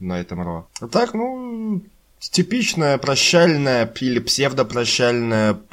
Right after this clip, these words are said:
промка от щита. М-,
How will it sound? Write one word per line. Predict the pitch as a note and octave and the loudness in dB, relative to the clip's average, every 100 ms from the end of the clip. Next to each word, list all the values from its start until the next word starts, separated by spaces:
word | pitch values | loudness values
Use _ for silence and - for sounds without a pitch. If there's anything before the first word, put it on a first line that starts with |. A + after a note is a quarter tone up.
| - | -6
промка | A2+ A2 G#2+ - G#2+ G2+ | 2 4 4 0 0 2
от | G2+ | 2
щита. | - A2 G#2+ B2+ C3 B2 - _ - _ _ _ | 0 -2 0 4 4 2 -6 _ -20 _ _ _
М-, | _ | _